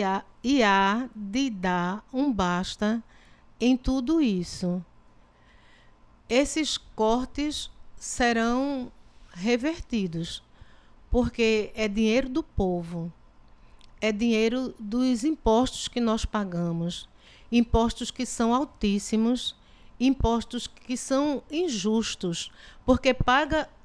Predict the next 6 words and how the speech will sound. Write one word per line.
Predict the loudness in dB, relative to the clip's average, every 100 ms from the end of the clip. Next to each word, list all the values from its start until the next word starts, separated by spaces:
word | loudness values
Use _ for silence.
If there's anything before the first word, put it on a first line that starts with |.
| -6
esses | -2 0 0 0
impostos | 0 4 4 2 0 -8 -8 -12 -18 -6
os | -4
trabalhadores | 0 0 2 2 2 2 2 0 -4 -8 -4
e | -2
trabalhadoras. | 0 0 2 2 0 0 -2 -2 -4 -8